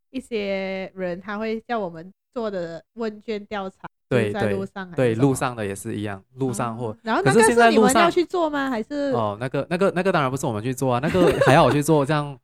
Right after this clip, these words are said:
Speaker 2: <laughs> 哇，那个公司也是吵死我。这，这个，这个我们叫，我们叫 field work company，就是田野调查公司，它会是，
Speaker 1: 去田野。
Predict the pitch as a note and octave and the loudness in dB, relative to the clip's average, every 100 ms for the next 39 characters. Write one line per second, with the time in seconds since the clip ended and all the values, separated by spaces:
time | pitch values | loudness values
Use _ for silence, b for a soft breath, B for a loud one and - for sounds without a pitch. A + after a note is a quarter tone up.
0 | _ _ - G#2 F#2+ G#2+ C3 B2 G2+ G2+ | _ _ -10 -6 -6 -6 -6 -6 -6 -4
1 | F#2+ A#2+ - G2+ F#2 - F2 E2 D#2 _ | -2 -4 -4 -4 -4 -8 -12 -14 -18 _
2 | G3+ G3 E3+ F3+ F#3+ G3 F#3+ G#3 F3+ A#2+ | 4 4 4 2 4 2 2 2 2 2
3 | A#2+ E3 C3 A#2+ B2 D3+ - B2 A#2+ A#2 | 0 2 2 2 0 -2 0 0 0 -2
4 | A#2 G2+ A2 A2 C3+ C3+ C#3 - A2 G#2+ | -4 -6 -6 -6 -4 -2 -2 -2 -4 -2
5 | G2+ F#2+ C#3+ B2+ A2 G2 G2+ G2 G2 - | -4 -2 0 0 -2 -6 -4 -6 -8 -10
6 | G2 G2 _ _ _ B2 B2+ D3+ D3 D3 | -10 -12 _ _ _ -2 2 2 2 -2
7 | C3 | -2